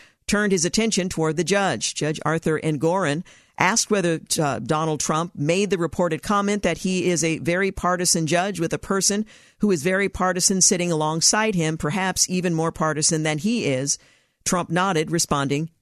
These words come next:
"Yes." "To whom were you referring?" Engoron asked. "You and Cohen," Trump replied.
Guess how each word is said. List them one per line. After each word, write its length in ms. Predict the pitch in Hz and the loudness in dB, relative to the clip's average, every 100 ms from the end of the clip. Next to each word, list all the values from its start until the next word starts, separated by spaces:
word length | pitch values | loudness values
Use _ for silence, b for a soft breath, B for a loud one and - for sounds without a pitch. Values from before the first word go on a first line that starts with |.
| _ | _
"Yes." 520 | 208 208 120 - - - B - | 0 0 2 0 0 -6 B 2
"To 120 | 214 | 4
whom 220 | 196 240 | 4 4
were 80 | 220 | 2
you 200 | 202 202 | 2 2
referring?" 460 | 170 - 190 196 214 | 0 0 0 2 0
Engoron 500 | 170 160 160 160 160 | 0 0 0 0 0
asked. 440 | 160 160 190 - _ _ | -2 -2 -4 -6 _ _
"You 320 | 147 175 202 | 0 2 2
and 160 | 190 196 | -2 -2
Cohen," 440 | - 247 165 127 - _ _ | 0 0 0 -2 -8 _ _
Trump 320 | - 135 117 _ | -4 -2 -6 _
replied. 540 | 143 - 139 120 139 | -6 -2 -2 -2 -6